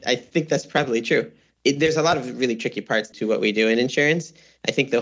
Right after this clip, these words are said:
the goal, at least in my mind, is to put things in a way that it doesn't come across as Greek. It comes across as English. You know, one of the things that, that people have done here is, was before I even started Haven Life, was they rewrote all the contracts to be, like,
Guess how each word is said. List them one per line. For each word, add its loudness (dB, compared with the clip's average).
the 2
goal, 0
at 0
least -2
in -2
my 2
mind, 0
is 0
to 2
put -2
things 0
in 2
a 4
way 4
that 0
it 0
doesn't -2
come -4
across -2
as -8
Greek. -6
It -20
comes 0
across 0
as 0
English. 0
You 2
know, -10
one 2
of 2
the -12
things 2
that, -2
that 0
people 0
have 2
done 0
here 0
is, -2
was -8
before 0
I 4
even -2
started 0
Haven -2
Life, -2
was -2
they 2
rewrote 2
all 0
the -4
contracts -6
to -8
be, -2
like, -4